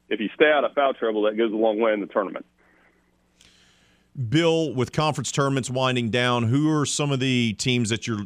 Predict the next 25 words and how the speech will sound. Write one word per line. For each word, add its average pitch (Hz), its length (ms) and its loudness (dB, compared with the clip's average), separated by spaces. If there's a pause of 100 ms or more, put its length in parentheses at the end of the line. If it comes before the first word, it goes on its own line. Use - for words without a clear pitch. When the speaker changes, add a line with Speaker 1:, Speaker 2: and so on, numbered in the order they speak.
Speaker 2:
keeping 113 300 -2
an 101 100 2
eye 110 300 0
on, 107 420 2 (560)
uh, 101 300 0 (100)
because 98 360 -2
the 95 180 -4
way 107 200 2
they're 92 200 0
playing, 92 640 0
both 101 240 -4
good 113 160 2
or 98 100 2
bad, 87 580 0 (600)
uh, 87 240 0
heading 101 260 0
into 90 180 -4
Selection 85 440 -6
Sunday? 78 320 -4
Who's, 104 180 -2
who's 127 160 -4
kinda 151 220 -4
catching 120 340 -2
your 92 160 0
eye? 76 160 -2